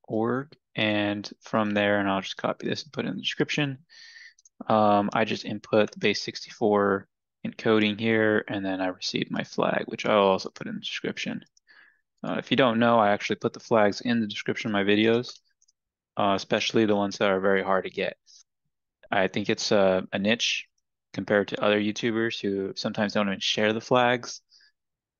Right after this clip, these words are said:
Uh, I don't play games. I, you know, you guys are here to learn, and we're trying to get through this together, and, um, we're gonna get through it together. So let me go ahead and input that for the first flag.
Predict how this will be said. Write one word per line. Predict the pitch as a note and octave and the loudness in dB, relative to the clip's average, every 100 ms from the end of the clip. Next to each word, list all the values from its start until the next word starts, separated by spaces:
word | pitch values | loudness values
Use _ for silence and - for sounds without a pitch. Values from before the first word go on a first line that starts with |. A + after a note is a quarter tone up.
| - | -4
Uh, | G#2+ F#2+ F#2 - | -2 0 0 0
I | G2+ | 0
don't | G2+ F#2+ G2 - | 0 -2 -6 -10
play | - G2+ | -2 0
games. | F#2+ F#2+ F#2+ F#2 - | 0 -2 -2 -4 -4
I, | F#2+ F#2+ F#2+ | -2 -2 -2
you | G2+ | -2
know, | F#2+ F#2+ F#2 _ _ _ | -2 -2 -4 _ _ _
you | - G#2+ | 0 4
guys | G#2 G2 | 4 2
are | |
here | F#2+ G#2+ | 2 2
to | G2 | 2
learn, | G2 G#2 G#2 A2+ _ _ _ - | 2 0 -2 -8 _ _ _ -6
and | G#2+ F#2+ | -4 0
we're | G2 G2 F#2+ _ _ | 0 0 -2 _ _
trying | - G#2+ | -2 -2
to | F#2+ | 0
get | G2+ | 0
through | - G#2+ | 2 2
this | G2+ - | 0 -2
together, | A2 G2+ G2 F#2+ - _ _ _ _ _ | 0 2 4 0 -4 _ _ _ _ _
and, | G#2+ F#2 F2+ | -4 -2 0
um, | F2+ F2+ F#2 - | 0 -2 -4 0
we're | G#2 | 2
gonna | F#2 F2+ | 2 -2
get | G2 | -6
through | - - | -4 -6
it | |
together. | - - - - _ _ - - - _ _ | -4 -6 -8 -10 _ _ -18 -18 -18 _ _
So | - A#2+ A2 - _ _ _ _ _ _ _ _ _ - | 2 4 4 0 _ _ _ _ _ _ _ _ _ -6
let | A#2+ | -4
me | A2+ | 0
go | A#2 | 2
ahead | G#2 | 2
and | G#2 B2 | 2 -4
input | G#2 A2+ | -10 -8
that | - G2+ | -2 -2
for | - | -2
the | - | -8
first | - G#2+ - | -4 -6 -2
flag. | B2+ A2+ A2+ A2 | 0 2 2 -2